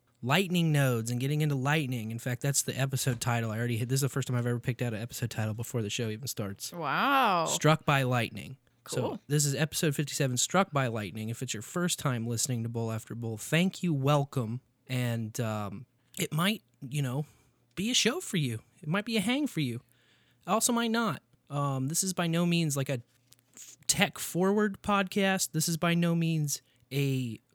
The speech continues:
Speaker 1: uh, crypto forward podcast, but we are gonna be talking about that kind of stuff more often because we're getting into the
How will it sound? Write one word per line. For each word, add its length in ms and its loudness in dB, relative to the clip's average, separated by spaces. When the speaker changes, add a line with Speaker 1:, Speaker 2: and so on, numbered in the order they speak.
Speaker 1:
uh, 360 -6
crypto 520 2
forward 580 0
podcast, 720 -4
but 360 2
we 160 0
are 60 0
gonna 160 0
be 100 0
talking 440 -2
about 220 0
that 120 -2
kind 160 2
of 60 2
stuff 260 0
more 260 2
often 680 -2
because 560 2
we're 160 2
getting 320 0
into 640 0
the 460 -2